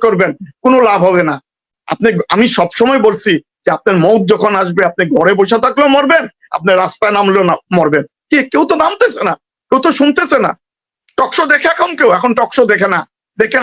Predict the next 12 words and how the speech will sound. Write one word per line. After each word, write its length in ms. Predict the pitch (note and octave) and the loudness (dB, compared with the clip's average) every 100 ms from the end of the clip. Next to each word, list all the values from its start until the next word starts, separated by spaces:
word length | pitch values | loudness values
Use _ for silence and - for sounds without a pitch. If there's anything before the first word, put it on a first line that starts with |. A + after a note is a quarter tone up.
| A3 | 0
আগেকার 300 | A#3 A#3 G3+ | 0 0 0
ভিউ, 120 | G3+ G#3 - - | 2 2 0 -4
এক 60 | G3 G3+ | 0 0
বছর 200 | G3+ F#3+ | 0 0
আগে 120 | G3 G3 | 0 0
ভিউ 160 | E3+ E3+ - _ | 2 2 0 _
আর 80 | - F#3 | -6 -4
এখনের 260 | F#3+ G#3 F#3 | -2 -2 0
ভিউ 100 | G3+ F#3 | 2 2
দেখেন, 200 | F#3 E3 - - | 0 -4 -6 -8
কারণ 160 | D4+ C#4+ | -6 -2
মানুষ 160 | D#4 | -2